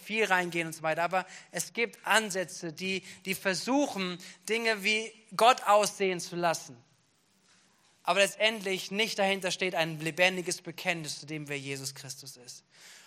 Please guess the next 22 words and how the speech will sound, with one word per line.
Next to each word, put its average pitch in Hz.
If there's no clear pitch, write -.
Und 185
dass 208
wir 226
diese 214
Dinge 220
ent-, 190
enttarnen, 196
dass 165
wir 185
uns 175
wirklich 208
aus 165
der 156
Quelle 214
nähren, 190
die 165
uns 160
Gott 170
gegeben 151
hat, 139
nämlich 139
seinen 160